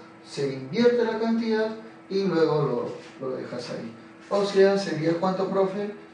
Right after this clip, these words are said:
A la hora de los derivados, simplemente,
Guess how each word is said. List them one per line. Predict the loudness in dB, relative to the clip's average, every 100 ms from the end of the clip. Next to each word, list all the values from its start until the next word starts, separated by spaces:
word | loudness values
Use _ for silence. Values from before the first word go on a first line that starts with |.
| -20 -20 -20 -20 -10 0
A | 2
la | 4
hora | 6 4
de | 2
los | 2 2
derivados, | 2 2 4 6 6 4 -2 -10 -20 -20
simplemente, | -18 -6 -2 -2 -2 -4 -2 -2 -2 -2 0 -2